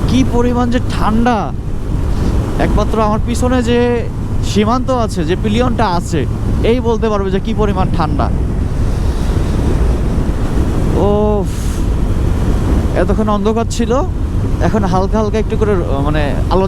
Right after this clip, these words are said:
দেখা যাচ্ছে। আর ওই যে দূরের যে গাড়িগুলো আসতেছে, একটু লাইট দেখা যাচ্ছে। এই যে দেখেন একবার ঠান্ডার অবস্থা, কুয়াশা। ক্যামেরাতে কি কুয়াশা ধরবে আমি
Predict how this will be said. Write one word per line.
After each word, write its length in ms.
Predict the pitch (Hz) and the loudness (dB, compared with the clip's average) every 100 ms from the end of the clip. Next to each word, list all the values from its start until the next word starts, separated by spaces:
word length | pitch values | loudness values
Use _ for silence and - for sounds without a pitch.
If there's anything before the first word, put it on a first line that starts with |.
| 202 | 0
দেখা 180 | 190 190 | 0 -2
যাচ্ছে। 260 | 202 - 233 320 - - - - - - - - - - | -2 0 0 0 -2 -2 -2 -2 0 0 0 0 0 0
আর 80 | 143 - | 0 2
ওই 100 | 262 269 | 2 0
যে 60 | 240 | 0
দূরের 220 | 202 214 196 | 0 0 0
যে 60 | 202 143 147 | 0 0 0
গাড়িগুলো 340 | 170 185 190 190 | 0 0 0 0
আসতেছে, 260 | 180 202 156 | 0 -2 -2
একটু 120 | 143 175 | 0 0
লাইট 160 | 151 147 151 | 0 0 -2
দেখা 160 | 143 131 | 0 0
যাচ্ছে। 260 | 123 - 131 - - - - - | 0 0 0 0 -2 0 0 2
এই 60 | |
যে 60 | - - | 2 2
দেখেন 220 | 143 147 143 | 2 0 0
একবার 180 | 127 127 131 | 0 0 0
ঠান্ডার 260 | 131 131 127 | 0 0 0
অবস্থা, 260 | 123 123 131 - | 0 0 0 2
কুয়াশা। 300 | 131 127 139 - | 2 0 -2 0
ক্যামেরাতে 340 | 170 220 226 214 | 0 0 0 0
কি 60 | - | 2
কুয়াশা 280 | 202 190 202 160 | 2 0 0 0
ধরবে 280 | 185 202 127 - - - - | 0 0 0 -2 -2 -2 -2
আমি 120 | - | 0